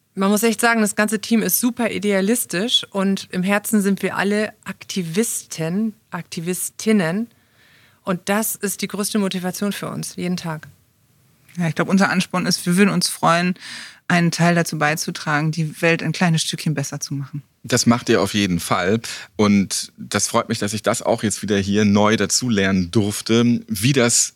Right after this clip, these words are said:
Speaker 3: gelingt. Schön, dass wir diese Podcast-Folge zusammen machen konnten. Und die Kaffeetassen sind auch leer, also eine Punktlandung zum Schluss. Imke und Katja, wie schön, dass ihr uns heute eure neue Marke Nah Studio,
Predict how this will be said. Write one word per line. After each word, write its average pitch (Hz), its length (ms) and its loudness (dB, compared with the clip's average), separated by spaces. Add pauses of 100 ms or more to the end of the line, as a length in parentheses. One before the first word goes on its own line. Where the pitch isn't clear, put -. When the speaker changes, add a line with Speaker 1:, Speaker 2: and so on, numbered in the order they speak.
(100)
Speaker 3:
gelingt. 139 580 2 (720)
Schön, 165 380 2
dass 123 240 0
wir 120 220 6
diese 123 240 0
Podcast-Folge 113 600 0
zusammen 104 360 0
machen 107 220 0
konnten. 98 480 0
Und 101 460 0
die 101 160 2
Kaffeetassen - 720 -2
sind 104 320 2
auch 117 240 2
leer, 127 340 2
also 98 340 0
eine 101 200 4
Punktlandung 117 1000 4
zum 110 280 4
Schluss. - 480 2 (560)
Imke 226 320 4
und 190 160 2
Katja, 120 480 0
wie 120 120 2
schön, 226 420 4
dass 185 180 2
ihr 139 80 2
uns 143 180 0
heute 143 300 2
eure 131 200 4
neue 123 260 4
Marke 117 380 4
Nah 120 440 4
Studio, 123 680 4